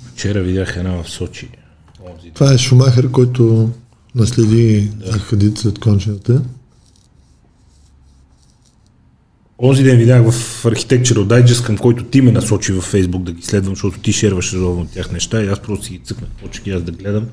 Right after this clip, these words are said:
Speaker 1: Видях една уникална къща в Сочи.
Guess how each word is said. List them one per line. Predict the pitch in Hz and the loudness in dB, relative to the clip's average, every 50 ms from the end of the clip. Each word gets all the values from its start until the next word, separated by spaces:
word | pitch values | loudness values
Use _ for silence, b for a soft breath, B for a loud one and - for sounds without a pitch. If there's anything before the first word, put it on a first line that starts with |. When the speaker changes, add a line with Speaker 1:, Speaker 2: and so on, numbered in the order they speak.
| b b b b b b b b b b b b b - | b b b b b b b b b b b b b -8
Speaker 1:
Видях | 98 107 113 107 - | -4 -4 -2 -2 0
една | 107 101 107 104 104 92 98 98 - - | 0 0 0 0 0 -2 -2 -6 -8 -10
уникална | 120 110 104 101 104 117 117 107 92 90 87 | -14 -12 -12 -6 -2 0 2 2 2 0 -2
къща | - 95 - - 92 87 | -6 -8 -8 -6 -6 -6
в | 85 | -6
Сочи. | 80 - - 92 - - - | -8 -10 -12 -12 -14 -16 -20